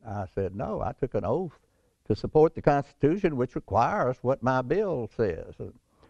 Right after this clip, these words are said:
'cause the legislature hadn't been reapportioned in, in, uh, fifty-something years, and it's supposed to be done every ten years.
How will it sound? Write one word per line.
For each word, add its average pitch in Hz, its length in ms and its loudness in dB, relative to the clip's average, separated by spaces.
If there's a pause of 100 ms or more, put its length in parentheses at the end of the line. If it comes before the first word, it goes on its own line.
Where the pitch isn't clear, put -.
(120)
'cause 101 200 0
the 107 80 -2
legislature 117 640 -2
hadn't 123 220 -2
been 127 180 -4
reapportioned 120 680 -4
in, 104 220 -8 (380)
in, 101 220 -6 (880)
uh, 101 260 -10 (320)
fifty-something 120 760 -2 (100)
years, 147 500 -4 (720)
and 104 160 -4
it's 95 80 -10
supposed - 760 -2
to - 60 -20
be 139 140 -4
done 131 200 0
every 139 200 -2
ten 190 360 0
years. 110 320 -4